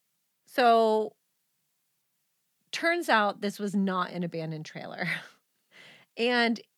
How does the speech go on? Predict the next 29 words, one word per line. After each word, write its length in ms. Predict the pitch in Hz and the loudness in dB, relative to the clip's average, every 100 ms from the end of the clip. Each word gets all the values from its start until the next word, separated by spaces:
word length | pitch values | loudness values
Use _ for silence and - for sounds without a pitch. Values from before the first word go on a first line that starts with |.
| _ _ | _ _
in 240 | 294 294 359 | -2 0 0
the 80 | 359 | 0
morning, 800 | 233 247 269 185 160 160 180 175 _ _ _ _ _ _ _ _ _ _ - | 2 0 -2 -4 -6 -6 -8 -10 _ _ _ _ _ _ _ _ _ _ -12
Chris 380 | - 339 339 | -4 -4 -4
went 340 | 233 226 226 - | -2 0 0 -4
to 120 | 247 | -6
go 360 | 196 185 196 214 | -2 0 0 -2
and 220 | 196 196 | -4 -4
get 160 | 196 | -6
coffee 540 | - 175 165 175 226 240 | -6 -6 -6 -6 -8 -8
and 180 | 180 180 | -8 -8
food, 500 | - 180 214 269 320 _ _ _ - | -8 -8 -6 -8 -12 _ _ _ -2
and 160 | 233 | 0
the 100 | 240 | 0
owner 260 | 226 254 370 | 0 -2 -2
of 100 | 415 | -6
the 80 | - | -10
trailer 340 | - 185 190 | -6 -4 -4
came 240 | 185 202 185 | -4 -6 -6
home 300 | 196 170 160 | -6 -8 -6
and 180 | 180 | -8
found 240 | 175 226 254 | -6 -6 -6
Chris's 380 | 339 339 294 185 | -8 -8 -8 -8
backpack 720 | 165 170 214 - - 147 - | -6 -6 -6 -8 -6 -6 -8
and 120 | 185 | -10
actually 400 | 180 196 - 269 | -6 -6 -6 -12
called 340 | - - 185 170 | -10 -6 -6 -6
the 60 | |
police. 560 | 170 - 165 160 - | -10 -10 -8 -8 -10